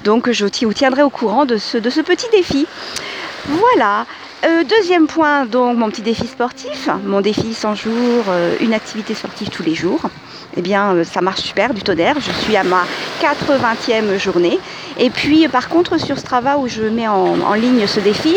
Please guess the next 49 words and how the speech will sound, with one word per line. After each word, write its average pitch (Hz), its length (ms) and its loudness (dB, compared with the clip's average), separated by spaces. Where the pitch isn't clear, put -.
je, 277 120 0
lui, 285 240 4
je 330 100 2
ne 269 180 4
l'ai 247 200 4
fait 277 160 -2
partir 254 280 -2
qu'à 302 120 -2
partir 269 320 0
du 285 80 4
premier 320 260 4
mars. 240 200 2
Donc, 294 180 6
officiellement, 277 460 2
sur 269 140 -2
Strava, 240 360 0
je 226 80 -2
suis - 160 -2
à 226 80 2
mon 220 100 0
cinquantième 220 500 0
jour. 220 320 2
Euh, 202 540 4
donc, 208 180 -2
je 226 140 -2
pense, 233 420 -2
euh, 185 640 4
suivre, 247 580 2
continuer 254 400 4
cette, 254 120 -2
cette - 200 -2
aventure, 214 420 2
parce 214 220 -4
que, 214 140 0
qui 247 120 0
est - 20 2
devenue 240 240 4
d'ailleurs, 214 480 2
l'activité 240 400 -4
sportive - 400 -6
quotidienne 233 320 -2
est 208 80 -2
devenue 190 260 2
une 196 140 4
vraie, 220 260 0
vraie 196 220 0
habitude 208 480 -4
à 202 160 0
conserver. 220 720 0